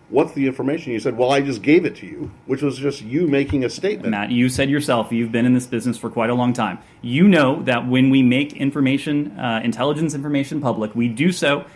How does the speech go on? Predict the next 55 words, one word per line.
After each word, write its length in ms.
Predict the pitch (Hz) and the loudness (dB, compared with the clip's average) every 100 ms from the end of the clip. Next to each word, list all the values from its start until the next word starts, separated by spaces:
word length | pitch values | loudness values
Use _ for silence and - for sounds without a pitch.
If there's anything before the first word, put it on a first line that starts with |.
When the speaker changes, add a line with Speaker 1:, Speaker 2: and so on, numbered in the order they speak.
| - - | -18 -4
Speaker 2:
uh, 200 | 120 123 | -2 -2
in 140 | 131 | 0
a, 320 | 127 123 127 117 | 2 2 0 -4
in 80 | |
a 60 | 123 | -2
way 320 | 123 117 123 | 2 2 0
that 480 | 131 107 113 117 - | 0 0 0 -2 -8
protects 440 | - 123 120 123 - | -8 -4 -4 -4 -6
sensitive 520 | 123 117 127 131 127 | 0 0 0 -4 -4
sources 360 | 123 107 131 127 | -4 -4 -2 0
and 80 | |
methods. 340 | 147 170 - - - | 0 -2 -8 -12 -14
You 200 | - 156 | 0 0
also 440 | 170 156 208 - 180 | 2 0 0 2 4
know 400 | 135 98 92 127 - - | 4 2 -4 -8 -12 -6
that 400 | 127 131 123 - - _ - | 0 2 2 -4 -18 _ -6
we 280 | 123 143 | 0 0
do 220 | 131 143 202 | 2 2 2
so, 300 | - 101 123 | 2 0 0
we 160 | 127 120 | 0 0
declassify 600 | 135 147 131 - 143 147 | -2 -2 -4 -4 -2 0
information 560 | 147 131 107 - 120 - | 0 0 -2 -2 -2 2
only 380 | 180 196 185 175 | 4 4 2 0
when 220 | 139 143 | 2 2
we're 80 | 131 | 2
confident 580 | - 139 139 139 131 127 | 0 -2 -2 -2 -4 0
in 80 | 120 | 0
that 120 | 113 | 0
information. 480 | 110 107 98 - 165 | -2 -4 -6 -6 -8
Speaker 1:
But 60 | 147 | -8
Ned, 0 | |
you 60 | 151 | -8
haven't 120 | 156 | -2
Speaker 2:
If 60 | 156 | 0
Speaker 1:
made 60 | 143 | 4
Speaker 2:
you 180 | 202 247 | 6 6
doubt, 320 | 175 170 214 | 6 4 2
Speaker 1:
any 120 | 156 | 0
Speaker 2:
if 160 | 170 139 | 0 2
you 160 | 185 180 | 2 4
doubt 360 | 143 160 196 | 2 2 -2
Speaker 1:
information. 500 | 135 135 127 117 120 | -2 2 2 0 -4
Speaker 2:
the, 320 | 120 117 110 110 | -4 -4 -6 -10
the, 100 | 65 | -14
uh, 80 | 123 | -4
credibility 580 | 160 170 165 165 165 135 | 0 2 2 2 2 0
of 80 | |
the 80 | 104 | 2
U 140 | 131 175 | 4 4
S 120 | 170 | 2
government, 360 | 165 160 160 143 | -2 0 0 0
of 60 | |
the 60 | 104 | 0
British 280 | 151 165 - | -2 -2 0
government, 400 | 165 156 160 | 0 0 -2